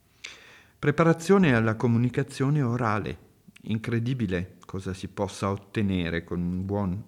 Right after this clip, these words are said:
allenamento. Riecheggiano nelle mie orecchie le parole della regina Elisabetta sugli inattesi risultati di una buona preparazione.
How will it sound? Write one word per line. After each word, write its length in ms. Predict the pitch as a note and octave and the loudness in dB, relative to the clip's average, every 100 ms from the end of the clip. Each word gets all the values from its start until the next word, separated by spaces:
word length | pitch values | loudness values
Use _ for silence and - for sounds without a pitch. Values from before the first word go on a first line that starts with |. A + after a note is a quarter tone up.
| - | -10
allenamento. 960 | F#2+ G2 F#2+ F#2 E2 E2+ - - - - _ - - - - - _ | -6 -2 0 0 -2 -6 -10 -12 -14 -20 _ -20 -20 -20 -20 -20 _
Riecheggiano 760 | B2 D#3+ D#3+ D#3 G#2 A2+ B2 - | 2 4 4 2 2 2 0 0
nelle 240 | D3 C#3 D3 | 0 2 2
mie 480 | D3+ D3 B2+ A#2+ - | 4 4 2 -2 -4
orecchie 680 | B2 G#2+ F#2+ - A#2 - - | -2 -2 -2 -4 -6 -6 -6
le 500 | B2 B2+ A#2+ A2 A2 - | -2 2 2 0 -4 -6
parole 600 | B2 A#2 F#2 F#2+ A#2+ - - - - - - - _ - _ _ _ _ _ | -4 -2 -4 -4 -8 -10 -14 -20 -20 -20 -20 -20 _ -20 _ _ _ _ _
della 260 | - G#2 A2 | -6 -2 0
regina 720 | A2 G#2+ A2 A2 G2 F#2 F2+ - - | 0 0 2 2 2 0 -4 -10 -12
Elisabetta 1040 | G2 G2 G2 A2 G2 E2+ - G2+ - - _ | -6 -4 -2 -2 -2 -4 -6 -8 -8 -16 _
sugli 640 | - - B2+ A2+ G#2+ G#2 - - | -16 -4 -2 0 -2 -4 -8 -4
inattesi 840 | A#2+ A#2+ A#2+ - A#2+ A2 A2 B2 | -2 -2 -4 -4 2 2 2 -2
risultati 920 | A#2+ A2 B2 C3 - F2+ - A#2+ - - | -2 -4 -4 -4 -6 -6 -6 -10 -10 -10
di 160 | A#2+ | -4
una 200 | C#3 C#3+ | -2 0
buona 340 | C3 A2 G#2+ A2 | 0 0 0 -2
preparazione. 1040 | C3 A#2+ B2 C3 - - F2+ D#2+ D#2+ G2+ | -6 -6 -6 -6 -8 -4 -4 -2 -4 -8